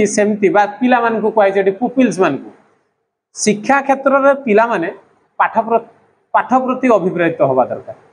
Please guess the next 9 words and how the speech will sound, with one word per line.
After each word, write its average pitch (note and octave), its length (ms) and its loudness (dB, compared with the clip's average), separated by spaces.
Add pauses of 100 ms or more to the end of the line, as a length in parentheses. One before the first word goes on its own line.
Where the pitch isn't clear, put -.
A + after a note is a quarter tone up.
(240)
ଆଉ A#3+ 120 2
ଏ-, A#3 180 0
ଏଇ G3+ 400 0
ଅଭିପ୍ରେରଣା B3 720 2 (120)
ଆଣିବାର G#3 420 0
କାମଟା A3 420 0
ଶିକ୍ଷକଙ୍କର E3+ 720 -2
ମନେ A2 220 -14
ରଖ। G#2 140 -20